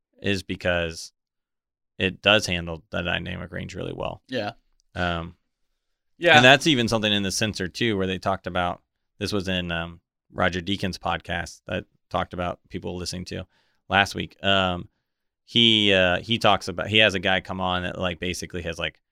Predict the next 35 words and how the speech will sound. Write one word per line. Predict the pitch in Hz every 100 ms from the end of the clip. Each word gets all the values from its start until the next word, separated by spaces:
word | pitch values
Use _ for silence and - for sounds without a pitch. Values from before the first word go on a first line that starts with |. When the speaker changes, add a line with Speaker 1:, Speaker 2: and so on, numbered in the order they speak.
| _ _ _
Speaker 1:
studied | - - 95 95 92
all | 90
the | 85
sensors. | - 90 101 98 101
He's, | 92
like, | 90
a |
D | 82 87
I | 85
T | - 92
guy, | 92 92 98 -
and | 80
he | 90
spent, | - 92 90
like, | 90
tons | - 95 92 87
and | 85
tons | - 95 90
of |
time | 80 90 87
studying | 87 92 90 92
them | 90
all. | 90 90 92
And, | 90 92 _ _ _ _ -
and | 92 90
the, | 85 85 87 -
um, | 85 82 82 85 _ _ _ _ _ _ -
the | 92
A | 95 90
S | 85
C, | 92 90 87
the | 87 82
cinema, | 78 95 90 87 90 _
uh, | 90
ci-, | -